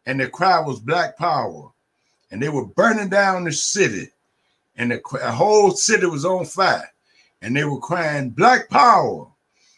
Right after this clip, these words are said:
And they, uh, brought in armies, and they shot down over fifty kids and put twenty thousand people in just round black men up, putting them in jail and shooting down. I remember seeing an eight-year-old boy laying in the streets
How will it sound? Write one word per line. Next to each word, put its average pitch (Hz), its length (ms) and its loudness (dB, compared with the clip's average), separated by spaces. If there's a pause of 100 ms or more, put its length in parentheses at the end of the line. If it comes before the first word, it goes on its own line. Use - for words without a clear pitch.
(200)
And 131 400 -2 (380)
they, 127 300 -4 (120)
uh, 127 300 -4
brought 170 320 0
in 165 380 -2
armies, 151 760 0 (340)
and 117 220 0
they 123 140 4
shot 160 440 2
down 160 560 -2 (320)
over 139 240 0
fifty 175 420 0
kids 170 480 0
and 120 140 -4
put - 220 -2 (220)
twenty 170 320 0
thousand 151 560 0
people 139 480 -6 (360)
in 139 200 4
just 135 280 2
round 165 520 4
black 147 260 0
men 151 360 -4
up, 131 240 0 (340)
putting 185 200 4
them 151 140 -2
in 139 140 0
jail 127 560 0 (340)
and 120 160 -2
shooting 170 360 -2
down. 156 240 0
I 143 160 2
remember 156 340 -2
seeing 151 260 -4
an 143 80 0
eight-year-old 151 640 0
boy 156 200 0
laying 147 380 0
in 135 160 0
the 120 60 -2
streets 120 340 -4